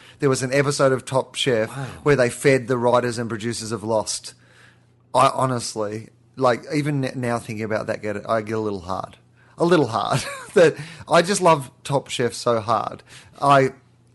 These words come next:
Speaker 1: every day when there's a new episode to download, it's the first thing I download, and then I just make an excuse to find an hour to watch that show.
Speaker 2: Yeah.
Speaker 1: Yeah, I love it. I love it.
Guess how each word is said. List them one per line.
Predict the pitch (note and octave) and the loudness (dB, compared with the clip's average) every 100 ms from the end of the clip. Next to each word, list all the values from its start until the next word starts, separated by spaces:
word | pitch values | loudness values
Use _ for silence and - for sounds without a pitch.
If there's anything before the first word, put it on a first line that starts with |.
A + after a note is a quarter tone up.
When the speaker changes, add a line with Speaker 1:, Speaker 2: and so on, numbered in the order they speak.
| - - | -16 -4
Speaker 1:
every | D#3+ F#3 | 2 4
day | E3+ D#3+ D#3 | 6 6 6
when | C#3 | 2
there's | C3+ B2+ | 0 -2
a | |
new | C#3 | 0
episode | C3+ C3+ C#3 A#2+ | 0 2 0 0
to | |
download, | A2+ B2+ C3 A#2+ G#2+ | 0 0 2 0 -2
it's | - B2 | -6 -8
the | B2 | -4
first | D3 C#3 | 0 0
thing | D3 | 0
I | C3 | -2
download, | B2 A#2+ A#2+ A2+ A2 | 0 -2 0 0 0
and | A#2+ | -2
then | A#2+ | -2
I | A#2 | -2
just | A2+ A#2+ | -4 -6
make | A#2 A#2+ | -6 -6
an | A#2 | -8
excuse | G#2+ - A#2+ G#2+ - | -10 -6 -6 -6 -10
to | C3 | -10
find | G#2+ A#2 A2+ | -4 -2 -2
an | A2 | -4
hour | A2 G#2 - - | -4 -4 -6 -8
to | A2 | -8
watch | G#2 | -6
that | A2+ F#2 | -8 -8
show. | A#2 A2 - - - | -4 -4 -6 -18 -20
Speaker 2:
Yeah. | F2+ F2 F2+ _ - | -16 -14 -16 _ -4
Speaker 1:
Yeah, | B2 G#2+ - - | 0 0 -4 0
I | |
love | B2 A2+ G#2+ | 2 4 0
it. | - - _ _ _ _ _ _ - | -6 -14 _ _ _ _ _ _ -6
I | |
love | A#2 A2+ A2+ | -2 0 0
it. | G#2 | -2